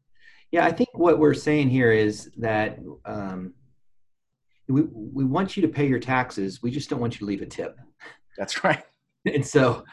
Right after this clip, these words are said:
Speaker 1: we want to try to find ways to reduce your taxes as much as possible and in a way that's legal and ethical. And these are some, some really just rock solid ideas. There's a lot of details and nuances, and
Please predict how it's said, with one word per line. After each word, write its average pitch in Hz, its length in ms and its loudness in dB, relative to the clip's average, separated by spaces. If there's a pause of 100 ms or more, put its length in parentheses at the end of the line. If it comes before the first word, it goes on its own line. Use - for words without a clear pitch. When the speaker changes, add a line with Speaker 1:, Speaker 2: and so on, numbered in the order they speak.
(220)
Speaker 1:
we 160 120 10
want 170 180 6
to 156 60 8
try 156 180 4
to 143 80 6
find 139 300 4
ways 131 220 6
to 120 80 -2
reduce 120 300 0
your 117 80 0
taxes 117 440 2
as 104 160 -8
much 131 240 -2
as 127 120 -6
possible 113 720 2
and 90 180 -6 (320)
in 104 120 -6
a 101 40 -4
way 113 160 4
that's 104 260 -4
legal 117 380 2
and 101 80 -2
ethical. 107 500 -2
And 98 120 -4
these 104 160 -6
are 98 40 -10
some, 98 360 -8 (140)
some - 640 -10 (360)
really 143 400 6
just 113 380 0
rock 120 280 4
solid 113 380 4
ideas. 104 640 2
There's 113 180 -2
a 113 40 0
lot 120 380 -2
of 120 180 0
details 131 520 0
and 117 100 0
nuances, 120 640 0
and 101 160 -6